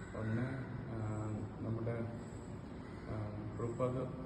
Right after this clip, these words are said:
കുറച്ച് ദേഷ്യപ്പെട്ട് ഇറിറ്റേറ്റഡ് ആയിട്ട് പറഞ്ഞു, "ആ, ഇത് കീർത്തനല്ലേ? ഞാൻ ഇപ്പൊ പറയുന്നത് കീർത്തനല്ലേ?" എന്നിങ്ങനെ ചോദിച്ചു.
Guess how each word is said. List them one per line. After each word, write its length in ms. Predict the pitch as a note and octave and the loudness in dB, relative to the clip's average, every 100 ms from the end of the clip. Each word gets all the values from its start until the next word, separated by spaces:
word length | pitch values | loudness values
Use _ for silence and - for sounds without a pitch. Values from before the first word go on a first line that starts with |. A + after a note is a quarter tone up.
| - | -2
കുറച്ച് 220 | B2+ C3 A#2+ | 0 0 2
ദേഷ്യപ്പെട്ട് 580 | A#2 A#2 - - - | 2 2 0 0 0
ഇറിറ്റേറ്റഡ് 600 | G2+ - - B2+ B2+ A#2+ | 2 2 4 4 4 2
ആയിട്ട് 240 | A2+ A2 A2+ | 2 2 2
പറഞ്ഞു, 320 | G2+ F#2 F#2+ - - - - - - | 2 2 0 0 -2 -4 -4 -4 -2
"ആ, 260 | A#2 A2 A2+ | 0 0 2
ഇത് 240 | A#2+ D3+ | 2 4
കീർത്തനല്ലേ? 680 | C3+ C3+ - - A#2 G2+ F#2 F#2+ - - - - - - | 6 6 6 6 6 6 4 4 0 -2 -2 -2 -2 0
ഞാൻ 160 | A#2+ A#2 | 0 2
ഇപ്പൊ 220 | C3+ B2+ | 4 4
പറയുന്നത് 440 | A#2 A#2+ B2+ C3+ | 6 6 6 4
കീർത്തനല്ലേ?" 680 | B2+ A#2+ - C3 A#2+ G#2+ A2 A2 | 4 4 6 8 8 8 8 8
എന്നിങ്ങനെ 360 | A2 A2 A2 | 8 6 4
ചോദിച്ചു. 560 | A2 - - G2 - | 2 0 2 2 2